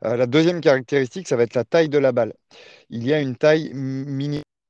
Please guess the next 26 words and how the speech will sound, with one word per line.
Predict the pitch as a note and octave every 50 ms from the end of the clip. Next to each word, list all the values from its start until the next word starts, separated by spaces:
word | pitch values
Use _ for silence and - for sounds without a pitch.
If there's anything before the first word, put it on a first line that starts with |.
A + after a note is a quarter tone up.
| _ _ _ _ _ _ _ _ _ _ _ _ _ _ _ _ _ _ -
en | F#3 F3+ E3 B2+
dessous | A#2+ - - D#3
d'une | C#3 B2+ B2+ A#2
certaine | - - C3 - - C3 B2 A#2
taille. | - - C3+ D3 F3+ F#3 E3+ - - - - - _ -
Euh, | - A#2+ A#2+ A2+
par | - D#3 C3+ -
contre, | - E3 F#3 G#3 - - _ _ _ _ -
on | C3 B2
peut | G#2+ - F#3 G#3 G3+
très | - - - D#3
bien, | C#3+ C3+ C3+ D3+ D#3 F3+ F#3+ _ _ - - _ - -
euh, | A2+ A2+ A2+ A2 A2 A2+
faire | A2+ - - D#3
des | D3 C3+
balles | C3 D3 D#3+ D3
un | B2+
peu | A2 - D#3
plus | C3+ - - D#3
grosses. | C3 A#2+ B2 A#2 - - - - -
Et | -
on | G#2+ A2 A2
en | A#2 A2+
parlera | - A#2+ A2+ A2+ A#2+ C3+ C#3
sûrement | - - A#2+ A#2+ B2 A#2+
tout | -